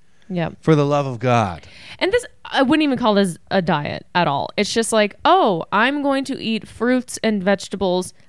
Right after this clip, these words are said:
Speaker 2: Yeah.
Speaker 1: and whole grains
Speaker 2: And
Speaker 1: and cut
Speaker 2: quinoa and
Speaker 1: and,
Speaker 2: anything
Speaker 1: like,
Speaker 2: green.
Speaker 1: and cut out,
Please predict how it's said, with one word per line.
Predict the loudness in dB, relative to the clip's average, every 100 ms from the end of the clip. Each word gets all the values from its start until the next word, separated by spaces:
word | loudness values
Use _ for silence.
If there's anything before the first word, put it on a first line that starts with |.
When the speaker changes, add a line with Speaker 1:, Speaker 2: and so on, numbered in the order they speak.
| -20 -12
Speaker 2:
Yeah. | -8 -2
Speaker 1:
and | -2
whole | 2 2 4
grains | 2 0 -2 -4
Speaker 2:
And | -2
Speaker 1:
and | 0 0
cut | 0
Speaker 2:
quinoa | 0 -2 -6 -12 -8
and |
Speaker 1:
and, | 0
Speaker 2:
anything | 2 4
Speaker 1:
like, | 2 2
Speaker 2:
green. | 0 0 0
Speaker 1:
and | -2 -4
cut | -4 -2 0
out, | 2 0